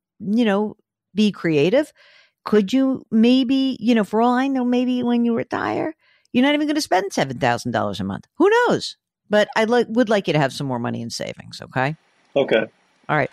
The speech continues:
Speaker 2: Sounds
Speaker 1: Have you
Speaker 2: good.
Speaker 1: done your will? Have you done your healthcare proxy? Have you done your power of attorney?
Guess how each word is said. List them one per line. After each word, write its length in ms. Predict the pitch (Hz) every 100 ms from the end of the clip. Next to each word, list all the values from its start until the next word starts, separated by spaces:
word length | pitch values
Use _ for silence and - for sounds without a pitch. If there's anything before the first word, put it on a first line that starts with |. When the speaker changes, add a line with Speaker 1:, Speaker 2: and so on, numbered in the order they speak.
| -
Speaker 2:
Sounds 200 | - -
Speaker 1:
Have 100 | 233
you 100 | 240
Speaker 2:
good. 100 | -
Speaker 1:
done 260 | 240 247 262
your 200 | 254 226
will? 640 | 196 196 196 190 190 190
Have 160 | 180 147
you 80 |
done 300 | 143 170 202
your 100 | 208
healthcare 540 | 190 175 165 - 165 -
proxy? 520 | 156 151 147 - 143
Have 160 | 135 135
you 80 |
done 300 | 156 156 151
your 80 | 151
power 280 | - 127 123
of 80 | 117
attorney? 380 | - - -